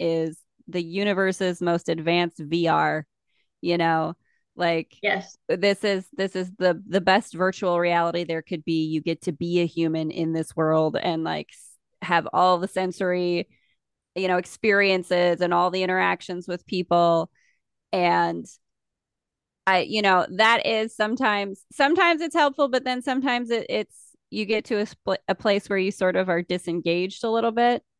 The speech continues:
Speaker 1: I don't know if you experience that yourself where, and I think that happens to me sometimes, and I don't know if it's maybe a sort of the game I play with myself to, like, help myself not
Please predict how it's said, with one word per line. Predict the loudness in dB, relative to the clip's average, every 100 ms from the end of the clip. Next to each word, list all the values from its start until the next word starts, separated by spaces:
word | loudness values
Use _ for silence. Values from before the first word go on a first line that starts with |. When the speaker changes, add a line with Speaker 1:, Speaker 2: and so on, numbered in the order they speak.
| _ _ _ _ _ _ -2
Speaker 1:
I |
don't | 0
know | 2 2
if | 0
you | -4
experience | -4 -2 0 2 0 0
that | 2 2
yourself | 0 -2 0 0 0 -4 -12
where, | -4 0 0 0 -2 -4 -8 _ _ _ _ _ _ _ _ _ _
and | -6
I | -4
think | -2 0
that | 2
happens | 2 2 -2 -6
to | -6
me | -4 -2
sometimes, | -2 -4 0 0 0 -2 -6 -12 -6
and | -4 -2
I | 0
don't | 2
know | 2 2
if | 0
it's | -4 -2
maybe | -2 0 0
a |
sort | 0 -2 -2
of | -2 -4 -8 -14 _ _ _ -4
the | 0
game | 4 4 4
I | 2
play | 4 4
with | 4 2
myself | -4 -2 0 -2
to, | -2
like, | 0 0 0
help | -2 -2
myself | -4 -2 -4 -4
not | -2 0